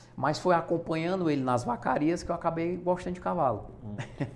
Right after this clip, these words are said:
Speaker 2: Ele, ele faleceu há quanto tempo, hein, Silvinho?
Speaker 1: Ele faleceu há quatro anos.
Speaker 2: Quatro anos?
Speaker 1: Quatro anos.
Speaker 2: É, assim.
Speaker 1: Dezembro agora fez quatro anos, né? Do-,
Speaker 2: Ah,
Speaker 1: quatro anos e,
Speaker 2: quatro anos.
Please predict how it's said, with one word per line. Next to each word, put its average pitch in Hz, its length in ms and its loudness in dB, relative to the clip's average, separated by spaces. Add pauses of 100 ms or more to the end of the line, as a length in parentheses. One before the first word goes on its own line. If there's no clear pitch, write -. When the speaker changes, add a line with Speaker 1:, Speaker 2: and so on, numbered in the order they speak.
(360)
Speaker 2:
Ele, 143 320 -2
ele 160 500 -2
faleceu 143 380 -2
há - 20 -4
quanto 131 220 -8
tempo, 131 240 -8
hein, 143 140 -8
Silvinho? 107 320 -12 (800)
Speaker 1:
Ele 147 220 2
faleceu 165 580 2
há 165 80 0
quatro - 360 0
anos. 113 460 -4 (260)
Speaker 2:
Quatro 113 280 -12
anos? 113 100 -10
Speaker 1:
Quatro 113 280 -4
anos. 90 360 -8 (1300)
Speaker 2:
É, - 20 -20
assim. - 540 -14
Speaker 1:
Dezembro 127 840 2
agora 120 480 6
fez 117 220 -2
quatro 123 360 0
anos, 160 280 -2
né? 165 240 -6
Do-, 165 160 -4
Speaker 2:
Ah, 113 140 -8
Speaker 1:
quatro 156 320 -4
anos 156 180 -8
e, 160 60 -6
Speaker 2:
quatro 123 340 -8
anos. 107 140 -12